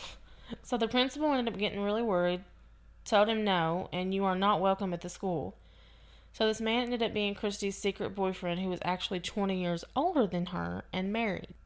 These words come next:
So then people really started to think that it could be him, because why would she open the door to a stranger? She obviously knew whoever she was letting into her house. But the thing was, there was a bunch of D N A left at the crime scene,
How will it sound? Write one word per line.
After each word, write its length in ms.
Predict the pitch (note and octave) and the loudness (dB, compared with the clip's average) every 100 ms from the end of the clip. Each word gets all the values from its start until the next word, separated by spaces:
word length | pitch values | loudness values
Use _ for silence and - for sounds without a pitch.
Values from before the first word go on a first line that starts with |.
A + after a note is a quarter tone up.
| - | -20
So 180 | - G#3+ | 0 4
then 220 | G#3 D#4 | 6 4
people 240 | E4 D4 B3 | 4 2 4
really 240 | A3 G#3+ | 6 4
started 320 | G#3+ G#3+ G#3 | 6 4 4
to 60 | F#3+ | 2
think 340 | - G3+ G3+ G3+ | 2 2 2 4
that 280 | F#3 F3+ | 4 4
it 160 | - - | 2 -2
could 340 | - C4+ D#4 | 0 2 2
be 200 | A#3+ G3 | 4 2
him, 320 | F#3+ G3 F3+ F3+ | 2 0 0 0
because 280 | F#3+ F#3+ | 0 -2
why 240 | F3+ F#3+ G#3 | 2 6 8
would 160 | A#3+ A#3 | 6 4
she 500 | - A#3 A3 G#3 - | 0 0 0 0 4
open 260 | G3+ G#3+ A3+ | 4 4 2
the 100 | G#3 | 4
door 200 | G3 G3+ | 4 4
to 120 | A3+ | 0
a 40 | |
stranger? 560 | A#3 G#3 F#3+ F#3 F3+ G#3+ - - - - | 0 2 2 2 -2 -4 -8 -16 -14 -4
She 180 | G3 | 2
obviously 480 | D#3+ F#3+ A3 A3 A3+ | 6 6 6 2 2
knew 160 | G3 G3 | 2 2
whoever 320 | G#3 F#3 F3+ | 2 2 0
she 180 | - F#3+ | 0 0
was 140 | F3+ | 2
letting 220 | F3 F3+ F3 | 2 2 2
into 140 | F3+ | 0
her 160 | G#3+ A3 | 0 0
house. 480 | E3 E3+ G3 - - - - - - - - - - | 0 0 -4 -12 -20 -20 -20 -20 -20 -20 -20 -18 2
But 340 | A#3 C4 G#3 | 8 10 8
the 60 | G3 | 4
thing 200 | G#3 G3 | 0 2
was, 460 | G#3 A#3+ G#3+ G3+ G3+ | 4 6 6 4 2
there 120 | G3 | 2
was 100 | F#3+ | 2
a 60 | F#3+ | 2
bunch 200 | F#3+ F#3+ | 0 0
of 100 | E3+ | -2
D 120 | F#3+ | 0
N 100 | F#3 | 0
A 140 | G#3 B3 | 2 4
left 260 | F#3+ F#3 | 4 2
at 60 | E3+ | -2
the 60 | F3 | -4
crime 300 | F#3 E3+ E3 | 0 0 0
scene, 420 | E3+ D#3+ D#3 | -2 -2 -2